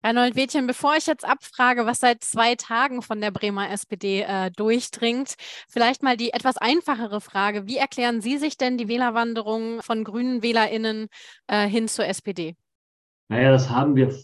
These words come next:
Speaker 2: vorhin, glaube ich, schon erklärt. Wenn wir uns, ähm, sozusagen mal die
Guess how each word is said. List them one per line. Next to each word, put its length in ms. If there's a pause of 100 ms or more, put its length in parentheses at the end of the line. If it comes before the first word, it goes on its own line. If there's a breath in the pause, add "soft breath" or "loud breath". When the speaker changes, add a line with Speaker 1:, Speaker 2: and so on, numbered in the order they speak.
(240)
Speaker 2:
vorhin, 400
glaube 320
ich, 120
schon 260
erklärt. 840 (280)
Wenn 280
wir 160
uns, 560
ähm, 560
sozusagen 800 (180)
mal 560
die 300